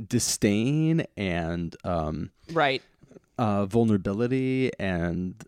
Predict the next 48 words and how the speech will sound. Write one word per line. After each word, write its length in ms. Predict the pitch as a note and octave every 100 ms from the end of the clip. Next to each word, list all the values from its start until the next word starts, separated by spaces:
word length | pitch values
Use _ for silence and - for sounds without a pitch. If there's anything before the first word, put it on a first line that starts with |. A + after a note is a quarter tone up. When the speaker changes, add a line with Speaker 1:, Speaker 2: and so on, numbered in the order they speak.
| _
Speaker 1:
um, 500 | F#2+ E2+ E2 D#2+ C2+ - _ _
just 180 | - -
attitude. 540 | F#2 F2 A2 - C#3 A#2+
It's 120 | A#2+
just 180 | D3 C3+
a 40 |
great 300 | A2 A2 A2
fucking 600 | - A#2 G#2+ G2 F2+ D#2+ -
moment. 500 | F#2+ G2 G2 B1+ - _
Speaker 2:
I 120 | G#3+ A#3
think 220 | D4+ D4+
a 40 |
great 260 | F#3 F#3+ F#3+
way 200 | E3 F3
to, 340 | D3 C#3 C#3 - -
to 100 | D#3
start 340 | - E3 D#3
with 160 | B2 -
this 240 | C#3 -
would 180 | D3+ C#3+
be 120 | D3
to 140 | - D3
begin 600 | D3 D3 - C#3+ C#3 C#3+
by 140 | C3+
talking 420 | C3+ C#3+ C#3 D3
about 240 | C3+ C#3 -
Sanshiro 640 | - - C3+ C3+ C#3+ C3+ C#3
Sugata, 640 | - C#3 G#2+ - - C3+ -
because 320 | D#3+ E3+ D3
I 80 | C#3+
think 380 | - - D#3+ D3+ -
let's, 300 | D3+ C#3+ - -
it 180 | D3+
might 140 | D#3+ D3
be 80 | D3
interesting 260 | C#3 D3
to 120 | - C#3
look 240 | C#3 -
at 160 | B2 - _ _
that 320 | - D3 C#3 -
film 320 | - A#2 F#2+
and 100 | D3+
specifically 680 | - D#3+ - D#3+ D3+ - A#2
the 100 | C#3+
male 320 | C#3+ C#3+ C3 C3+
performance 680 | D#3 D3 D#3 D3 D3 C#3+
in 100 | -
that 220 | - G1+